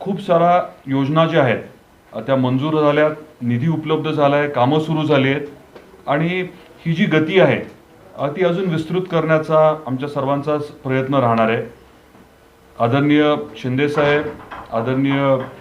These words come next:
फडणवीस साहेब आणि आदरणीय अजितदादा या सर्वांच्या माध्यमातनं, अ, जी विकासाची घोडदौड आहे, ती आपल्या जिल्ह्यातही बघायला मिळते. आणि सर्व कार्यकर्त्यांचा समन्वय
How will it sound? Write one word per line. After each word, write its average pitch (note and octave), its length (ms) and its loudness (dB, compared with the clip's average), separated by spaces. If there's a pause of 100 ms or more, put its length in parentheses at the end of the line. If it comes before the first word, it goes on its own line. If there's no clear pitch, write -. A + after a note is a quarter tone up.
(180)
फडणवीस D#3+ 380 2
साहेब C3+ 220 4 (580)
आणि D3 200 -4
आदरणीय D3 500 2 (440)
अजितदादा C3+ 480 4 (560)
या D3 140 -2
सर्वांच्या D#3+ 580 0
माध्यमातनं, D3 720 2 (720)
अ, B2+ 60 -8
जी D3 420 -2 (300)
विकासाची D3+ 520 -4
घोडदौड D3 480 2
आहे, A#2+ 180 4 (800)
ती D#3+ 120 -4
आपल्या D3 260 0
जिल्ह्यातही C#3 480 0
बघायला D3+ 340 4
मिळते. C3+ 480 0 (800)
आणि F#3 300 -2 (400)
सर्व E3 240 2
कार्यकर्त्यांचा E3 840 0
समन्वय D3+ 560 -2